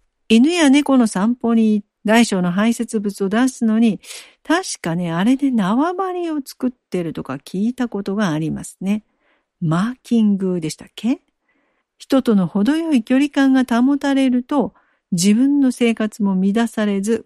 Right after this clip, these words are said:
心落ち着いて過ごせる。この程よさ加減が人によって違うから、それがうまく合わないと、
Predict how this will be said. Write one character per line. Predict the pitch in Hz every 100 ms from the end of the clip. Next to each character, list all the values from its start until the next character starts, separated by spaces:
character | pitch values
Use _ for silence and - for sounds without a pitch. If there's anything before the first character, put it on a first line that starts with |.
| _
心 | - 165 190 165 160
落 | 170 -
ち |
着 | - 247 240
い |
て | - 254
過 | - 147
ご | 147
せ | - -
る。 | - _ _ _ _ _ _ _ _ -
こ | 302
の | 285
程 | 247 262 262 330
よ | 339 339
さ | 330 302
加 | 302 302
減 | 294 285 277
が | 285 247 - _ _
人 | - 254
に | 254
よ | 233
っ |
て | -
違 | 226 - 226 254 262 254
う |
か | 247 220 226
ら、 | 240 175 - _ _ _
そ | - 208
れ | 202
が | 196
う | 233
ま | 269 262
く | 233
合 | 220 240
わ | 269
な | 262 247
い | 247
と、 | 262